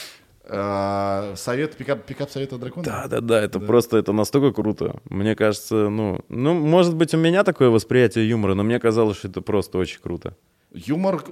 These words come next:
Speaker 1: э, с-, это не очень универсальный товар. Если тебе смешно, значит, это смешно. Все.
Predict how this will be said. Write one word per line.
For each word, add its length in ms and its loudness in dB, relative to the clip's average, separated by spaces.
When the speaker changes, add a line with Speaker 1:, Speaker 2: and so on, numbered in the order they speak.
Speaker 1:
э, 60 -8
с-, 240 -16
это 240 -8
не 140 -2
очень 260 -4
универсальный 480 -8
товар. 220 -10
Если 140 -12
тебе 140 -10
смешно, 380 -6
значит, 220 -8
это 120 -10
смешно. 380 -14
Все. 280 -16